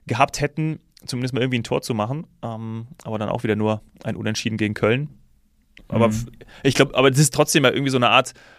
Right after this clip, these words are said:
Speaker 1: wenn du als Dortmunder sagst, hey, das ist, ich, ich will die ja eigentlich in der, in der Liga haben, weil ich möchte auch gegen die spielen und ist auch einfach ein geiler Verein, egal ob man jetzt Fan ist oder nicht, aber wenn man Fußball liebt, dann will man auch diese Derbys haben, ähnlich wie man sagt, ey, auch, auch cool irgendwie, wenn,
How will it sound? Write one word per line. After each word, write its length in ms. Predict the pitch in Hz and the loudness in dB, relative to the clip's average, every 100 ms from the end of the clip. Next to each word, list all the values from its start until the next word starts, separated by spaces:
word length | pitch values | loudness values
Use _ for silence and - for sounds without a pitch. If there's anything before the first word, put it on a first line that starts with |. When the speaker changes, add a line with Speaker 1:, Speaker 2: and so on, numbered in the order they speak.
| _ | _
Speaker 1:
wenn 140 | 120 117 | -4 0
du 140 | 151 | 2
als 120 | 135 | 2
Dortmunder 360 | 135 135 127 120 | 2 2 0 -2
sagst, 260 | 120 120 | -2 -2
hey, 100 | 117 | -2
das 140 | 113 110 | -2 -4
ist, 300 | 113 - - - | -8 -8 -12 -20
ich, 120 | - - | -18 -12
ich 160 | - | 2
will 120 | 135 175 | 6 8
die 100 | 202 | 8
ja 100 | 117 | 6
eigentlich 280 | 131 135 | 4 0
in 60 | 135 | 2
der, 120 | 117 127 | 2 2
in 100 | 127 | 2
der 80 | |
Liga 280 | 120 151 135 | 2 6 6
haben, 240 | 139 156 127 | 6 2 2
weil 100 | 117 | 2
ich 60 | 117 | 2
möchte 240 | 139 127 | -2 -4
auch 60 | 120 | -4
gegen 180 | 123 | -4
die 80 | 117 | -4
spielen 500 | 110 - 170 131 151 - - - | -8 -2 2 2 0 -6 -20 -14
und 120 | 117 | -8
ist 140 | - - | -6 -2
auch 80 | |
einfach 220 | 127 127 117 | -2 -2 -2
ein 100 | 113 | 2
geiler 240 | 113 117 | 2 2
Verein, 320 | - 117 131 110 | 0 0 2 0
egal 260 | 107 113 | 0 0
ob 80 | 113 | -2
man 100 | 113 | -4
jetzt 280 | 107 - - - - - - _ _ - | -6 -6 -10 -14 -20 -20 -20 _ _ -16
Fan 280 | - 120 | 0 2
ist 140 | 127 - | 2 2
oder 140 | 113 | 4
nicht, 200 | 123 156 | 4 4
aber 100 | 117 | 4
wenn 60 | 107 | 2
man 120 | 110 | 0
Fußball 380 | - 156 - 120 | -2 -6 4 4
liebt, 300 | 127 165 - | 4 -2 -2
dann 140 | 120 | -2
will 100 | 120 | -2
man 120 | 127 117 | -2 -2
auch 80 | 117 | -4
diese 160 | 110 | -6
Derbys 380 | 104 120 143 - | 2 2 2 0
haben, 120 | 113 | -2
ähnlich 200 | 113 113 | -2 -6
wie 40 | 117 | -6
man 120 | 113 | -4
sagt, 220 | 113 113 | -4 -4
ey, 220 | 113 107 - - - - - | -4 -4 -10 -20 -20 -20 -18
auch, 140 | 113 - | -16 -16
auch 220 | - - | -16 -4
cool 120 | 135 120 | -2 0
irgendwie, 300 | 120 123 117 | -2 0 0
wenn, 220 | 117 | 0